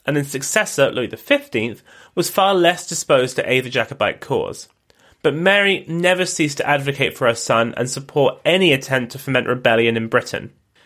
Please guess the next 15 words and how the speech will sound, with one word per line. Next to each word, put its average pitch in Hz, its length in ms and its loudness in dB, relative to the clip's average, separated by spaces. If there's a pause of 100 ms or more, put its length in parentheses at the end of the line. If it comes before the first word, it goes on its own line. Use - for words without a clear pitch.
(220)
She - 180 -2
even 220 220 0
tried 175 260 0
to 165 80 -8
get 160 120 2
the 160 80 -2
Russian 147 380 0
Tsar, 143 420 2
Peter 151 240 -4
the - 80 -2
Great, 185 340 0
on 113 200 -2
board, 101 340 -4 (220)
who, 120 260 -4
quote, 123 460 -2